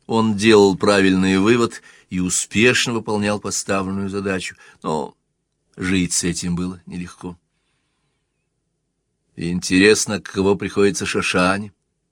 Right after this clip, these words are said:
подумал Авнер, глядя на спящую жену. Ее черные густые волосы разметались по подушке. Шошана дышала глубоко и спокойно,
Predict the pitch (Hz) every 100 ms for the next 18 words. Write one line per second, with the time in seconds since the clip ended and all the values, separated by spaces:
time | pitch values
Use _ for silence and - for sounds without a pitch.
0 | _ _ - 85 87 - 95 95 101 92
1 | 87 90 95 98 - 92 92 - 101 98
2 | 95 95 98 _ _ _ _ _ _ _
3 | _ _ _ _ _ - - - - 143
4 | 160 135 165 156 147 147 139 135 - 139
5 | 131 131 135 110 - 104 95 101 95 101
6 | 98 90 - 92 95 87 87 - - _
7 | _ - - 104 98 - 101 95 92 -
8 | 90 90 85 85 87 - 147 165 - 127
9 | - 104 95 90